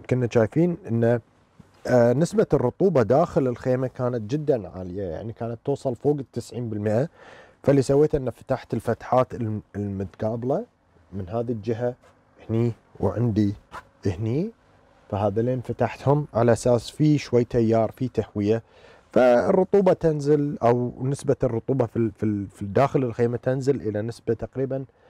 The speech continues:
حاليًا تقريبًا خمسين بالمئة. آه، كانت شوي أعلى من خمسين بالمئة لما فت-، آه، قبل لا أفتحها، ولكن تقريبًا خمسين، آه، زايد قاصر شوي.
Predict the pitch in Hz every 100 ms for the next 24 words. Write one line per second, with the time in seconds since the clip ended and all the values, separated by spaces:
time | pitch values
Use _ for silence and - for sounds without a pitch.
0 | _ - - 175 226 208 156 151 151 147
1 | 127 113 104 - 143 107 98 104 87 127
2 | _ _ _ _ _ 95 95 92 120 117
3 | - 120 - 135 139 120 107 107 - 113
4 | 95 101 110 98 92 90 - - 92 90
5 | 87 92 113 87 82 - 123 - 104 170
6 | 233 170 - 170 180 175 - 135 127 143
7 | _ - - _ _ - 190 170 - 139
8 | 147 147 202 _ - 104 104 101 101 110
9 | 101 101 107 98 104 90 - 107 175